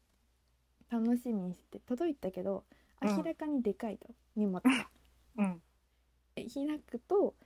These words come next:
Speaker 2: うん。
Speaker 1: めちゃめちゃかっこいい表紙の本が入ってて、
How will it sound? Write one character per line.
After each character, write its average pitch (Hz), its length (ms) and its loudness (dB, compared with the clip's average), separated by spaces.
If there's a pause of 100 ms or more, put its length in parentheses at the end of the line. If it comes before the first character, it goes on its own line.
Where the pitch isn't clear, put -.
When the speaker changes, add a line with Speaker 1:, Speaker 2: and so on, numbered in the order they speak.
(180)
Speaker 2:
う 302 60 -4
ん。 285 40 4
Speaker 1:
め 240 120 4
ち 185 60 -2
ゃ 320 40 0
め 320 120 -4
ち - 100 -14
ゃ - 40 -10
か - 180 -8
っ - 20 -14 (180)
こ 311 140 -4
い 320 40 -2
い 240 180 -2 (120)
表 214 320 -6
紙 214 100 -2
の 269 180 4
本 202 280 0
が 175 120 -10
入 190 200 0
っ - 20 -8 (300)
て 175 100 -8
て、 214 320 -2